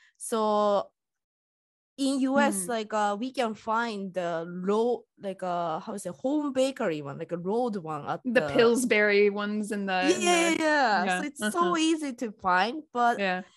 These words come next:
Speaker 1: in Japan, some store has, but not always. So I'm so glad you could find on the day.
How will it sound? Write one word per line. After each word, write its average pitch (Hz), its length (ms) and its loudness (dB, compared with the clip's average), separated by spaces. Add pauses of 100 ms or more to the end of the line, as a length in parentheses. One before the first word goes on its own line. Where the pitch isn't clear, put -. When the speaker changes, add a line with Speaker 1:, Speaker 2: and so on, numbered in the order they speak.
(380)
Speaker 1:
in 320 200 -6
Japan, 370 280 -4
some 523 340 2
store 294 480 2
has, 233 580 -2
but 226 320 0
not 262 360 -2
always. 208 500 -2
So 208 180 -4
I'm 254 240 0
so 285 220 -4
glad 196 420 -2
you 185 140 -8
could 170 240 -12
find 156 460 -6
on 147 160 -12
the 147 100 -10
day. 135 420 -10